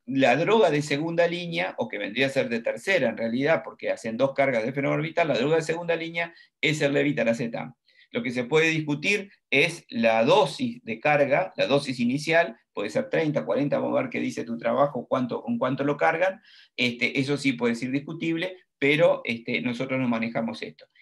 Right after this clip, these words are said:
Y ya aprovecho para decir una cosa que vos dijiste al vuelo, nosotros no tenemos fosfenitoína, no hay en el mercado nuestro fosfenitoína,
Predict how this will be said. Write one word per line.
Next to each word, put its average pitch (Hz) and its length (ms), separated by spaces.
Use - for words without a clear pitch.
Y 139 120
ya - 140
aprovecho 185 560
para 113 140
decir 139 280
una 117 160
cosa 127 280
que 113 80
vos 135 180
dijiste 139 380
al 117 100
vuelo, 151 500
nosotros 170 640
no 151 200
tenemos 165 460
fosfenitoína, 135 920
no 117 220
hay 143 140
en 165 120
el 165 100
mercado 143 420
nuestro 139 420
fosfenitoína, 101 760